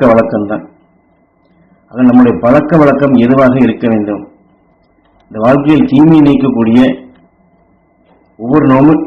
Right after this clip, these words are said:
அதாவது ஒவ்வொரு நொடி பொழுதுமே இந்த பழக்கம் நமக்குள்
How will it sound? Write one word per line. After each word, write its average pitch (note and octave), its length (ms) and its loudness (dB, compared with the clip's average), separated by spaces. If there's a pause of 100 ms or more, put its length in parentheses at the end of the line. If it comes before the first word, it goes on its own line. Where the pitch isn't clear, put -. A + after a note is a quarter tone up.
(160)
அதாவது B2 280 2
ஒவ்வொரு A#2+ 260 2
நொடி B2+ 240 2
பொழுதுமே D3 460 2
இந்த A2+ 240 -2 (480)
பழக்கம் C3 480 -2
நமக்குள் A#2+ 360 -2